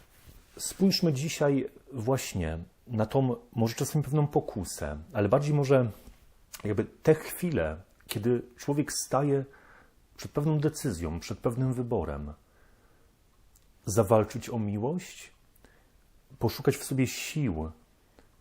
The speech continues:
by kochać bardziej i znowu wejść na drogę miłości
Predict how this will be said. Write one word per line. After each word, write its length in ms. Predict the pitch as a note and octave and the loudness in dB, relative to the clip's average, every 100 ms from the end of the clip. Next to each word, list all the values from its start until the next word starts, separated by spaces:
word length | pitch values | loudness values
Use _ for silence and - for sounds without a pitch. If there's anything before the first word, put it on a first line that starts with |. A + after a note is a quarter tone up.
| _ | _
by 320 | C3 G#2+ G#2 - - - | -2 0 0 -4 -16 -14
kochać 340 | - C3 G#2+ F2+ | -2 0 0 2
bardziej 680 | G2 F#2+ G2 F#2+ B2+ D#3+ E3 - _ _ - | 4 4 2 -2 -2 -4 -6 -12 _ _ -6
i 160 | A#2+ - | -6 -4
znowu 560 | A2 G2 C#3+ F3 A2+ F2 | -2 4 6 6 4 2
wejść 400 | F#2 B2+ - - | 4 4 2 -2
na 100 | G2 | 0
drogę 280 | G2+ A#2 G2+ | 0 2 2
miłości 720 | F#2+ F2+ F#2 - - E3 | 2 2 2 -2 -4 -4